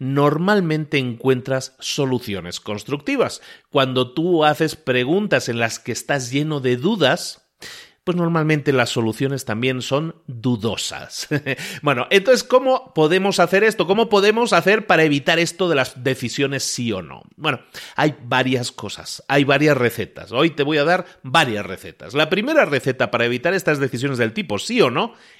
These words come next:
es la del costo de oportunidad. ¿Qué es eso del costo de oportunidad? Bueno, es un costo de oportunidad, es un, es un término acuñado en economía, es un término que se refiere a qué es, a qué estás de alguna manera sacrificando, qué es lo que estás sacrificando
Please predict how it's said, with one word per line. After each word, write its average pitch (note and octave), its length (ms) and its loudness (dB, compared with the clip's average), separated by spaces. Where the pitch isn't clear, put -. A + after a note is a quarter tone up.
es - 400 0
la C3+ 240 0
del A#2+ 300 -2
costo C3+ 340 -2
de G2+ 80 -4
oportunidad. - 580 -12
¿Qué - 100 0
es A#2+ 120 0
eso B2 220 0
del A2 160 -2
costo C3 320 -2
de A#2 80 0
oportunidad? G2 540 -6
Bueno, G#3+ 160 -6
es E3+ 100 -6
un D3 120 -10
costo F#3 240 -4
de E3+ 80 2
oportunidad, D3+ 600 -4
es C3+ 140 -4
un, C#3 480 -4
es A#2+ 100 -6
un C#3+ 160 -4
término B2+ 360 0
acuñado G#2+ 360 -4
en A#2 100 -4
economía, F#2+ 640 -6
es - 160 -12
un G2+ 140 -10
término A#2+ 360 -2
que C3+ 120 -2
se C3 180 0
refiere E3 540 2
a B2 380 0
qué E3 160 6
es, - 260 -2
a C#3 200 2
qué G#3+ 180 0
estás F#3 520 2
de C#3 60 2
alguna E3 320 0
manera D#3 520 -2
sacrificando, C#3+ 840 -2
qué A3+ 80 2
es B3 80 0
lo G#3+ 80 0
que D#3 80 0
estás D#3+ 180 0
sacrificando D#3 640 -2